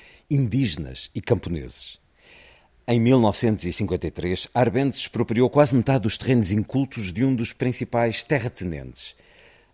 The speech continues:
a United Fruit Company, embora dona de mais de metade dos terrenos cultiváveis do país,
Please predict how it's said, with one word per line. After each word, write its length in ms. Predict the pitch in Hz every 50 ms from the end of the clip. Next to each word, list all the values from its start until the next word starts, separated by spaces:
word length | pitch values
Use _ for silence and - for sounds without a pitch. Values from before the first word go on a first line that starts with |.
| _ -
a 40 | 143
United 540 | 135 123 135 127 135 135 135 - 127 123 -
Fruit 460 | - - - - 123 127 120 - -
Company, 640 | - - 131 123 107 92 - 78 67 67 67 62 - _ _ _ _ _ _ _ _ _ _ _ _ _ -
embora 260 | 117 92 101 90 87
dona 340 | 71 73 104 127 131 98 80
de 100 | - 78
mais 260 | 76 80 85 85 -
de 80 | - 90
metade 320 | 80 78 - 87 80 71
dos 160 | 69 82 -
terrenos 320 | - - 95 92 92 90 -
cultiváveis 720 | - - 113 - 104 92 - 104 101 92 78 85 78 76 76
do 100 | 90 -
país, 440 | - 82 80 85 90 87 - -